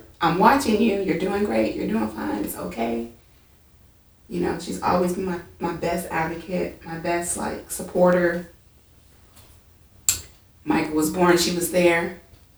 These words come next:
Postpartum depression, she was there. No matter what I was doing in my life, she was always watching me, like, checking in on me,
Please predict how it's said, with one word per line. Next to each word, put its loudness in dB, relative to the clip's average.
Postpartum 0
depression, 2
she -4
was -4
there. -4
No -4
matter 6
what 8
I 8
was 2
doing 2
in 2
my 0
life, -4
she -6
was -4
always -4
watching -2
me, -4
like, -8
checking -8
in -2
on -2
me, -6